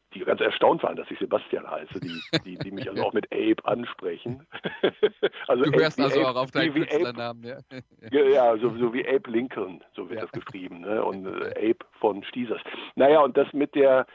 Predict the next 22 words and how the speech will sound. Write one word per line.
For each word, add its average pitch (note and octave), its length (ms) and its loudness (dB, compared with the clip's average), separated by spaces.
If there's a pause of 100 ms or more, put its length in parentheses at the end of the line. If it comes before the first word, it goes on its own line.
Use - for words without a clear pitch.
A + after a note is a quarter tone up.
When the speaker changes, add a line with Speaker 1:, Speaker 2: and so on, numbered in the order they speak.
(280)
Speaker 1:
mit - 200 -6
diesem A#2 260 -2
Jahresabschlusskalender, C3+ 1200 0 (760)
das - 120 -12
mache A#2 160 -4
ich A2+ 120 -14
jetzt - 220 -10
schon A2+ 180 -6
seit A2 180 0
ein - 60 -18
paar G#2 180 -4
Jahren. G2+ 600 0 (440)
Und, G2 460 0 (180)
ähm, F#2 540 -6
das F#2+ 160 -10
hat C3 180 4
aber A#2+ 140 4
eine, A2+ 100 -2
eine G#2+ 400 -8 (200)
Tradition, A#2+ 600 -2
die A2 320 -6
noch A#2 240 -4